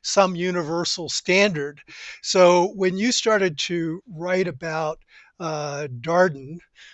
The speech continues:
which is the owner of Red Lobster, Longhorn Steakhouse, Olive Garden, and a lot of other restaurant chains, uh,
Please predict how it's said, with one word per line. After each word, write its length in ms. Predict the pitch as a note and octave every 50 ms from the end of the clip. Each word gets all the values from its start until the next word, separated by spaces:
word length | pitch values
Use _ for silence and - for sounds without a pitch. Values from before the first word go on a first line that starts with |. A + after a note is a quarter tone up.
| _ _ -
which 300 | E3+ D3 D3 - - F3
is 180 | C#3+ B2+ -
the 160 | - D#3 D3+
owner 380 | D#3+ E3 E3 E3+ E3 D3+ D3 D3
of 180 | C#3 B2+ C3 C#3
Red 200 | E3 D#3+ D3 D#3
Lobster, 800 | D#3 C#3+ D3+ D#3+ D#3 - - - - - E3+ D#3 D#3 D#3 D3 C3+
Longhorn 600 | C#3+ C#3+ C#3+ D#3 D#3+ - C3+ D3+ E3 D#3 D#3 D3
Steakhouse, 920 | C3+ - - - D#3 D#3 D#3 - - D#3 D#3 D3+ D3+ D#3 - - - - - -
Olive 360 | F3+ E3 D#3+ E3 D#3+ D3 -
Garden, 320 | - D#3 D3+ D#3 D3+ D#3 D3+
and 220 | D3+ D3+ E3+ F3 -
a 60 | G3+
lot 280 | E3 D#3+ D#3+ D#3 D#3+ D#3+
of 120 | C#3 C#3
other 340 | E3+ E3+ E3 E3 D3+ C#3+ - - - - - - - - _ _
restaurant 500 | - E3+ G3 G#3 - - F#3+ E3 D3 C#3
chains, 600 | B2+ - - D3+ D3 D3 D3 D3 D3+ - - - _ _ _ _ - - - - - - _
uh, 380 | F3+ E3 D#3+ D#3+ D#3 D#3 D3+